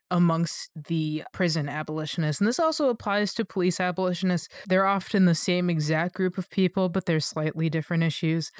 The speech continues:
I really don't think that anybody is out here championing one, but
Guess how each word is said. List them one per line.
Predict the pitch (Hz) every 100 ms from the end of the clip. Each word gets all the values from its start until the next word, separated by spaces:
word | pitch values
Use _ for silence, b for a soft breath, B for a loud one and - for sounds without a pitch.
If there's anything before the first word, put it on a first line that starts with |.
| B B B -
I | 208
really | 175 175 190 175 165
don't | 170 156
think | 175 160
that | 180 -
anybody | 170 175 160 165 165
is | 160 151
out | 156 -
here | - 160 156 156 165 _ -
championing | - 165 151 160 151 151 147 143 165
one, | 214 190 220 220 220
but | 165